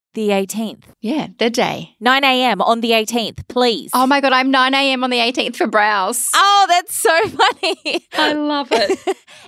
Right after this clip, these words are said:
Speaker 1: Anyway, but once we've all got our hair fixed, or if you've just got gloriously great hair, this is a fantastic hair tool for the party season as it starts. It is called the H two D Black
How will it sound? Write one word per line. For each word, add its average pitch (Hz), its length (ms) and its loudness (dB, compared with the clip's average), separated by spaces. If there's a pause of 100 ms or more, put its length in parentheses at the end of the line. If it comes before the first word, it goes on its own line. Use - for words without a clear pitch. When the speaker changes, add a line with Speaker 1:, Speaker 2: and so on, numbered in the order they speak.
Speaker 1:
Anyway, 285 440 0 (360)
but 247 240 2
once 370 300 0
we've 320 160 -4
all 294 140 4
got 254 160 2
our 220 160 2
hair 196 260 -2
fixed, 190 640 -4
or 185 380 2 (120)
if 247 160 -6
you've 233 140 -8
just 302 180 -2
got 233 180 0
gloriously 208 680 -2
great 175 300 -2
hair, 185 320 0
this 226 400 -8
is 208 240 -8
a 185 120 -4
fantastic 180 680 -8
hair 165 240 -8
tool 165 420 -12
for 156 400 -2 (280)
the 214 140 2
party 294 280 2 (260)
season 440 580 0
as 320 200 0
it 262 100 -10
starts. - 540 0 (280)
It 349 120 -2
is 392 160 -2
called 233 400 2 (300)
the 254 140 -2 (120)
H - 340 -4
two 359 240 -4
D 180 400 -4 (260)
Black 180 360 0